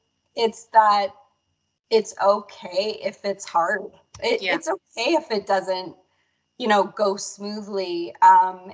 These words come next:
Speaker 1: it's okay if you're feeling a little overwhelmed. Um, it's okay if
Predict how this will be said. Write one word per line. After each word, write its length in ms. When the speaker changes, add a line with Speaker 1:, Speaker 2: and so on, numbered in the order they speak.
Speaker 1:
it's 200
okay 480
if 120
you're 100
feeling 440
a 60
little 320
overwhelmed. 1040
Um, 600
it's 240
okay 680
if 400